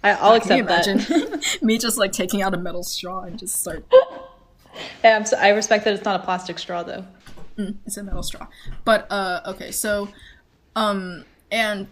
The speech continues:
Speaker 2: what that research, that paper showed was that, uh, these Sprague-Dawley rats, the, these Sprague-Dawley rats, they got, um, they had, like, cancerous tumor, like, lethal tumors starting growing,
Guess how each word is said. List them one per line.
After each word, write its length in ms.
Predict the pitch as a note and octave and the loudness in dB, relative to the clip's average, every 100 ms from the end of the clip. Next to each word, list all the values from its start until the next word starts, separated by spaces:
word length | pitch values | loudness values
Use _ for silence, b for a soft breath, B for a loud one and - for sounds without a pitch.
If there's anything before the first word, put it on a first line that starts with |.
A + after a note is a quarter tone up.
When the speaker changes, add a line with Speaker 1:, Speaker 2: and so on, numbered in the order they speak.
| _ | _
Speaker 2:
what 480 | F#3 F#3+ A#3 C4 - | -14 -4 -2 -2 -2
that 260 | D4+ C4 F3+ | 2 2 0
research, 560 | F#3 F#3 G3+ F#3+ - - _ | -6 -4 -6 -6 -8 -10 _
that 160 | G3 G3 | -6 -4
paper 280 | B3+ G#3+ E3+ | -6 -6 -8
showed 480 | - A3+ F#3+ F#3 | -4 -2 -2 -4
was 340 | F#3 F#3 F#3 G3+ | -6 -6 -6 -6
that, 340 | F3 E3 - _ _ - | -6 -8 -10 _ _ -4
uh, 400 | F#3+ F3+ F3 F3 - | -4 -4 -6 -12 -12
these 200 | G3 F#3+ | -8 -6
Sprague-Dawley 560 | - G3+ G3 F3+ F#3 F#3+ | -4 -4 -4 -4 -4 -4
rats, 400 | F3+ E3 E3+ - - | -4 -6 -8 -12 -10
the, 180 | F3+ - - | -10 -8 -8
these 160 | G3 | -10
Sprague-Dawley 560 | G3 B3+ - F3 G#3+ G3 | -8 -8 -6 -6 -4 -6
rats, 480 | D#3+ G3 E3 - - b b b b | -6 -6 -6 -10 -14 b b b b
they 640 | F#3+ G#3+ G#3+ A#3 C4 B3+ _ _ _ _ _ | -8 -4 -2 -2 -2 -6 _ _ _ _ _
got, 400 | - F#3+ F#3+ - _ _ | 0 0 0 -6 _ _
um, 360 | G3 F#3 F3 F3 | -2 -2 -4 -8
they 80 | G3+ | -6
had, 240 | A3+ A#3 F#3 | -2 -2 -2
like, 240 | D#3+ - _ _ | -6 -8 _ _
cancerous 560 | - G3 G3 G#3 F3 - | -6 -4 -2 -4 -4 -6
tumor, 380 | - G3+ F3+ F3+ | -6 -6 -6 -8
like, 180 | F3 F#3 | -10 -8
lethal 380 | F#3+ G3 G3 | -6 -6 -8
tumors 480 | F#3 G3+ F#3 E3 E3 | -8 -10 -10 -8 -6
starting 340 | - F3+ F3+ F3 | -6 -6 -10 -12
growing, 540 | F3+ F3+ E3+ D#3+ | -8 -6 -8 -10